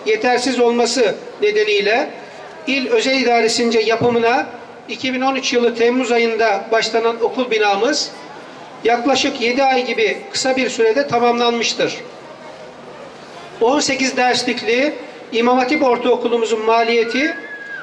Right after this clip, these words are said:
bir milyon iki yüz altmış sekiz bin beş yüz bin, bir milyon iki yüz altmış sekiz bin beş yüz T L olup halihazırda yüz öğrencimiz eğitim görmektedir.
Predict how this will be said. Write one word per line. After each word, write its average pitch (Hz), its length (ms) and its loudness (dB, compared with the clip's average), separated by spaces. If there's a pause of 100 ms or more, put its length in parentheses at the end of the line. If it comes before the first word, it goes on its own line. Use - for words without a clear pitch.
(140)
bir 277 140 2
milyon 269 540 2 (240)
iki - 140 -6
yüz 247 140 0
altmış 247 280 0
sekiz 247 360 -2
bin 269 180 2
beş 254 240 2
yüz 208 180 -2
bin, 175 200 2 (720)
bir 262 120 2
milyon 262 340 4
iki 262 180 0
yüz 240 120 2
altmış 254 260 2
sekiz 262 360 0
bin 277 200 2
beş 254 260 0
yüz 175 200 -2 (380)
T 214 180 4
L 214 40 4
olup 214 340 4 (440)
halihazırda 254 880 2 (400)
yüz 285 380 -2 (100)
öğrencimiz 240 640 2
eğitim 208 320 2
görmektedir. 175 640 0